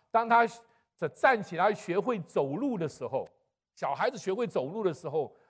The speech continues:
他怕不怕？他怕不怕？他第一步很难踏出去的，OK？你要说“Go, go, go, go”，他，他一脚踏，然后又退回去了，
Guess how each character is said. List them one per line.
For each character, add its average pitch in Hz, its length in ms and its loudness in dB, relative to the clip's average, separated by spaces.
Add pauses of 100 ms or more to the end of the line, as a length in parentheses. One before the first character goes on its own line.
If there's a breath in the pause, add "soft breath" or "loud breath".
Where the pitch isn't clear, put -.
他 233 100 2
怕 254 200 6
不 190 100 2
怕？ 160 260 4 (1040)
他 208 120 4
怕 254 160 8
不 208 40 4
怕？ 202 220 4 (480)
他 208 100 2
第 269 280 0
一 254 40 2
步 247 200 -4
很 190 200 -4
难 175 200 -2
踏 202 200 2
出 196 160 -6
去 185 220 -10
的， 110 120 -10 (180)
OK？ 185 360 0 (220 soft breath)
你 190 80 -4
要 240 80 8
说 240 140 8 (180)
“Go, 302 140 6
go, 339 200 6
go, 330 180 8
go”， 302 220 10 (240)
他， 220 140 0
他 - 220 -2
一 262 80 0
脚 233 100 8
踏， 202 160 4
然 151 160 2
后 208 60 0
又 185 100 2
退 131 160 -2
回 139 140 -2
去 123 160 -10
了， 90 120 -18